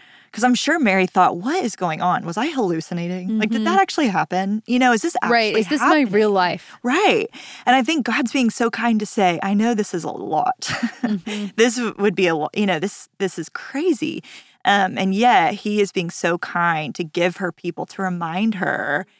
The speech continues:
Speaker 1: um, from him that this is what's happening. And I think that's what the shepherds are doing. They're coming and saying,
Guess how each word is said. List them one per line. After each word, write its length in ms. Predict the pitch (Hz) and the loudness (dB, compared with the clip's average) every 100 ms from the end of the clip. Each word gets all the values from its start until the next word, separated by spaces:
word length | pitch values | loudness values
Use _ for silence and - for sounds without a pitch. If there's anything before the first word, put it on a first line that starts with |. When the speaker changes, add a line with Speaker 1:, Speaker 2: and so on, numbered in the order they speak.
| _ - - | _ -20 0
Speaker 1:
um, 400 | 190 185 160 180 | 2 4 2 -2
from 240 | - 220 | -2 0
him 720 | 185 185 208 262 139 - 180 190 _ _ - | 0 -2 -2 0 -2 -6 -6 -8 _ _ -4
that 160 | - | -2
this 200 | - 196 | 0 -2
is 260 | 196 196 226 | 0 -2 -2
what's 160 | 214 - | -10 -4
happening. 480 | - 180 180 170 | -4 -2 -6 -4
And 80 | 170 | -2
I 20 | |
think 180 | 208 262 | 0 2
that's 120 | 285 - | 2 0
what 100 | 233 | -6
the 60 | |
shepherds 400 | 240 185 - 214 | 0 0 0 -4
are 100 | 175 - | -6 -10
doing. 460 | 226 233 220 - | -8 -4 -6 -6
They're 100 | 175 | -4
coming 460 | 180 - 196 240 180 | -4 0 2 2 0
and 100 | 165 | -4
saying, 580 | - 185 170 165 156 160 | -2 0 0 -2 -4 -8